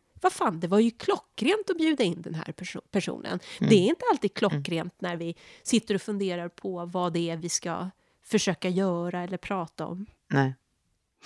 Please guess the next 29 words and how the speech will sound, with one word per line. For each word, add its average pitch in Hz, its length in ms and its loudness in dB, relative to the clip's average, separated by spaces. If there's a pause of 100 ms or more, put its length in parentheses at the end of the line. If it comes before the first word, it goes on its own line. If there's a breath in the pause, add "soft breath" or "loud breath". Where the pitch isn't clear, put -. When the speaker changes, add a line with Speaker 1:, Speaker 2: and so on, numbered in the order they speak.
(540 loud breath)
Speaker 2:
Nej, 170 140 8
jag 175 60 10
håller 208 160 8
helt 175 220 6
med. 165 440 4
Och - 60 -2
det 170 80 4
är 185 140 8
ju 202 100 6
ingen 170 240 4
som... 156 400 2
Eh, 147 160 4 (1200 loud breath)
ja, - 140 6 (360)
ett 185 200 6
avsnitt 170 280 6
som 170 100 2
har 175 60 8
nämnts 180 280 6
av 151 60 2
många 151 300 2
är 147 140 6
ju 143 60 6
det 139 80 6
här 147 160 6
om 143 100 4
hundarna. 156 680 6 (160)
Speaker 1:
Ja. 214 320 0
Speaker 2:
Alltså, 151 500 4
eh, 147 160 -2